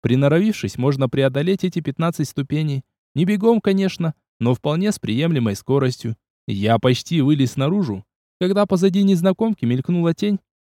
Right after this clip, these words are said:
а в следующий миг из ее груди вырвалась окровавленная ладонь.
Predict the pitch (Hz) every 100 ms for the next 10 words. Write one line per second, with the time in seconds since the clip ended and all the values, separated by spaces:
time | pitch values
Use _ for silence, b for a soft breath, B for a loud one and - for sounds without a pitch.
0 | _ 110 117 170 165 160 - 196 214 147
1 | 131 117 160 156 151 165 196 180 196 180
2 | 139 - - 139 160 151 143 139 143 143
3 | 143 101